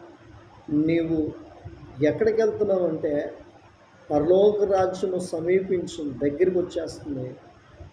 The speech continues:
నువ్వు ప్రయాణం అవుతున్నావు కనుక సిద్ధపడుకోవాల్సింది లగేజీ కాదు, మారు మనసు అని చెప్తున్నాను. కనుక మారు మనసు పొందు.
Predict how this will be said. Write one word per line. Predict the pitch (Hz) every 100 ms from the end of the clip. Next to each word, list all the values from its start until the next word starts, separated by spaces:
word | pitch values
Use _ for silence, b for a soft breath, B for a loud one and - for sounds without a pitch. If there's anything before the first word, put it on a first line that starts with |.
| - -
నువ్వు | 151 147
ప్రయాణం | - 156 180 202 208
అవుతున్నావు | 202 190 202 185 180
కనుక | 170 165 185
సిద్ధపడుకోవాల్సింది | - 170 - 190 190 202 185 185 180 170 - 156 165 208
లగేజీ | 180 160 147 190 180 190
కాదు, | 165 147 - -
మారు | 147 156 185 196
మనసు | 190 170 143 185
అని | 214
చెప్తున్నాను. | - - - 143 131 - - - - - - - 339 -
కనుక | 294 - 131 - - - - - - - 143
మారు | 135 151 180
మనసు | 196 190 190 - 170
పొందు. | 156 151